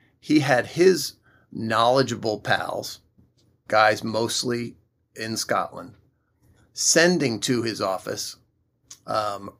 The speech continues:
rudimentary photography. Though it, it's amazing. There are some, like, pictures that were sent to C B Macdonald with letters that are in the National's archives.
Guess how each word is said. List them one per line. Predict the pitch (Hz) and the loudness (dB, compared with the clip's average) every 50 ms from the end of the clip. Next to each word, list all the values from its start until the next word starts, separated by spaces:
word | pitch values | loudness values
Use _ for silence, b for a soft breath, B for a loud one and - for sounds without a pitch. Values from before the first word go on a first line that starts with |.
| _ _ _ _ | _ _ _ _
rudimentary | - 107 127 123 139 139 143 151 143 143 139 135 - 160 151 | -16 -8 -2 0 0 2 2 2 2 2 0 0 0 -2 -2
photography. | - 151 139 - 143 123 127 113 127 - - 175 180 185 - _ _ | -2 -6 -2 2 4 4 4 4 0 -4 -4 -8 -8 -8 -10 _ _
Though | 143 - - - _ | -6 -6 -6 -6 _
it, | 120 110 - - _ | -16 -16 -16 -16 _
it's | - 107 - - | -12 -10 -8 -6
amazing. | 110 113 131 147 151 135 117 110 95 92 | -4 0 0 2 2 0 0 -2 -6 -4
There | 104 110 | -2 0
are | 107 110 - | 0 0 0
some, | - 120 113 104 | -2 -4 -4 -4
like, | 110 113 104 - | -4 -4 -4 -4
pictures | - 165 165 165 - - 135 120 123 - | -4 -4 -4 -2 -2 -2 -2 -2 -2 -4
that | - - - | -6 -8 -8
were | 120 | -8
sent | 117 - - - 151 131 117 95 - - | -6 -4 -2 -2 -2 -2 -4 -8 -12 -10
to | - 131 127 | -8 -8 -6
C | - - 135 | -2 -2 -2
B | 127 117 135 131 | 0 2 0 0
Macdonald | 127 120 113 - 123 113 110 104 101 98 | 0 -2 -4 -4 -4 -2 -2 -4 -4 -6
with | 104 101 - | -6 -10 -6
letters | 107 117 120 110 104 92 90 - | -2 -2 -2 -2 -2 -6 -10 -8
that | - 107 104 | -6 -4 -4
are | 104 - _ | -6 -6 _
in | - 123 123 117 | -6 -6 -4 -4
the | 107 | -4
National's | 101 104 101 92 - - 87 87 92 | -4 -4 -6 -6 -8 -10 -10 -10 -10
archives. | 90 - - - - - - - - | -12 -10 -12 -12 -14 -14 -16 -18 -20